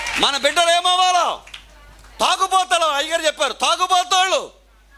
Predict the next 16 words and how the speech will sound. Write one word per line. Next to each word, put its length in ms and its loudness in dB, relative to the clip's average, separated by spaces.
వద్దు, 380 -4
కాకూడదని 540 -2
చెప్పండి. 300 -4
నేను 140 -4
చెప్తూ 220 -2
ఉంటాను, 280 -2
కాకూడదని 580 -2
చెప్పండి. 320 -2
మన 180 2
బిడ్డలు 380 2
తాగుబోతోళ్ళు, 1000 0
ఆ 80 2
ప్యాకెట్ 520 0
రాయిళ్ళు, 680 0
బ్లేడ్ 380 0
బ్యాచ్, 380 0